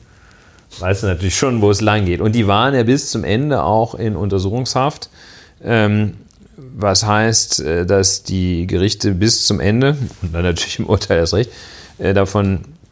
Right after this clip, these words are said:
ausgegangen sind, dass es Mord sein würde. Also verteidigungsmäßig, äh,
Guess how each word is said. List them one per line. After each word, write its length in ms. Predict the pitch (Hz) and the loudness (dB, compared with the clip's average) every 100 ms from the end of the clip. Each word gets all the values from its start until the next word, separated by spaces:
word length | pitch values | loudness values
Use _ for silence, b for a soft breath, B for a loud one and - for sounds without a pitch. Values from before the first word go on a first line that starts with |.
| _ _ _ _ - | _ _ _ _ -4
ausgegangen 580 | 90 95 - 92 73 76 | 0 2 2 0 0 0
sind, 240 | 82 76 71 | 0 0 -2
dass 140 | - | -2
es 140 | - | -2
Mord 260 | 67 67 - | -2 -4 -4
sein 280 | 64 76 71 | -4 -2 -2
würde. 360 | 73 78 - - - _ - | -2 -2 -6 -10 -14 _ -2
Also 180 | 90 | 0
verteidigungsmäßig, 1200 | 78 85 87 82 92 98 95 92 95 87 - - - B B B B B B B - 233 - | 0 0 2 2 2 2 2 2 2 0 -2 -10 -20 B B B B B B B -20 -14 -6
äh, 300 | 69 78 | -4 -2